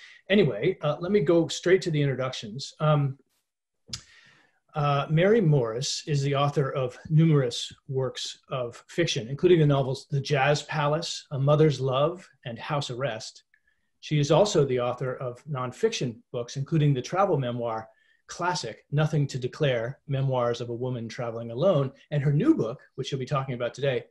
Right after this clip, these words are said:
All the Way to the Tigers. Uh, Mary is the recipient of the Rome Prize in Literature and the two thousand sixteen Anisfield Wolf Award for Fiction, and she lives in Brooklyn.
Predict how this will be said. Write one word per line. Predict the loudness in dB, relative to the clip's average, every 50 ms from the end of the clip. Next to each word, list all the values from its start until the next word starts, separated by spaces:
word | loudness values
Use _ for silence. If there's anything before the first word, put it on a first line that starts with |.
| _
All | 2 4 4 4
the | 4 4
Way | 2 0 0
to | -2
the | -4 -8
Tigers. | -8 -2 0 0 0 0 -2 -4 -8 -8 -10 -14 _ _ -20 -20 -20 -20 -20 -20 _ _ _
Uh, | -10 -6 -4 -4 -4 -4 -2
Mary | 0 2 4 4 4 4 2
is | 0 0 0 0 0 -2
the | -2 -4
recipient | -4 -2 -2 -2 0 0 2 0 0 0
of | -4 -6
the | -8
Rome | -6 -2 0 2 2 2 2
Prize | 0 -2 -2 -2 -2 -2 -4
in | -4 -2 0
Literature | 2 2 2 0 -2 -4 -6 -6 -6 -6 -6
and | -6 -6 -6
the | -6
two | -6 -6 -4
thousand | -2 0 0 0 0 -2
sixteen | -4 -8 -8 -6 -4 -2 -2 -2 -2 -4 -8 _ _ _ _ -6
Anisfield | -4 -2 -2 -4 -4 -2 -2 0 0 0 -2 -4 -8
Wolf | -10 -8 -4 -2 -2 -2 -2 -4 -8
Award | -8 -6 -4 -4 -4 -6 -6 -8
for | -12 -16
Fiction, | -8 -6 -4 -4 -4 -6 -10 -12 -12 -14 -16 -18 _ _ _ _ _ _ _ _ _ _ _ -12
and | -10 -8 -8 -8
she | -8 -6 -2
lives | 0 2 2 0 0 -2
in | -6 -6 -6
Brooklyn. | -2 0 0 0 0 -2 -6 -10 -8 -8 -10 -10 -10